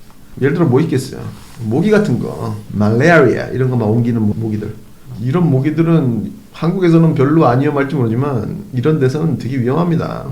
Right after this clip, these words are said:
infestations, 이거는 그런 해충들이 많아지는 거. 해충이나 쥐 같은 애들, 병을 옮기는 애들, 그런 애들이 많아지는 거를 infestations라고 합니다. 어디로? To many parts of the world. 세계의 많은 나라들에.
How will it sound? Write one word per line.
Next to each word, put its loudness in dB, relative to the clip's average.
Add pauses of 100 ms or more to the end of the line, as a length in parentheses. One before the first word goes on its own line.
infestations, 0
이거는 -2
그런 -2
해충들이 -2
많아지는 0
거. -10 (120)
해충이나 -2 (200)
쥐 -4
같은 2
애들, -6 (140)
병을 2
옮기는 0
애들, -10 (120)
그런 -6
애들이 -4 (340)
많아지는 -2
거를 0 (340)
infestations라고 -4
합니다. -10 (160)
어디로? -4 (340)
To -6
many -2 (340)
parts -2
of -10
the -4
world. 0 (160)
세계의 -2
많은 -4 (220)
나라들에. -4